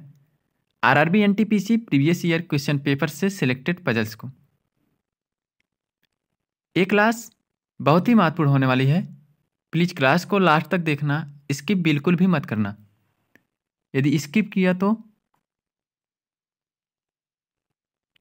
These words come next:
फ्रेंड्स, अगर आप लोग इस चैनल पर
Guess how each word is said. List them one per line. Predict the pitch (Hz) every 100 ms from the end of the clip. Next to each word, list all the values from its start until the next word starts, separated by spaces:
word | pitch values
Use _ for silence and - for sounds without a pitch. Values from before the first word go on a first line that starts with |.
| _ -
फ्रेंड्स, | 190 247 247 - _ _ _ _ _ 139
अगर | 160
आप | 160 160
लोग | 170 165 -
इस | 196 -
चैनल | 202 202
पर | 196